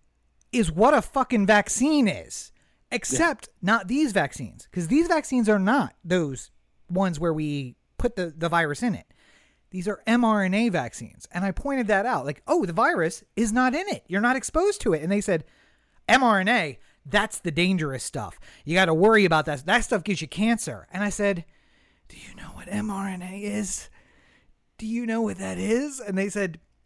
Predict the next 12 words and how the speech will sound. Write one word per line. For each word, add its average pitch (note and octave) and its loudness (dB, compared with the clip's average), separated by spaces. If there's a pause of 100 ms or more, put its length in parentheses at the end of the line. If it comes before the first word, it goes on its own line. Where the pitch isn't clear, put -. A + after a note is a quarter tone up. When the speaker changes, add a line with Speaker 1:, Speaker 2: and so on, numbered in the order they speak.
(100)
Speaker 1:
"I A#3 6
don't B3+ 0
need C4 0
to A3+ 0
know G#3+ 6
what G3 4
it E3 0
is. D#3+ 0
I E3 -8
know F3+ -4
it's E3 -8
dangerous." D3 0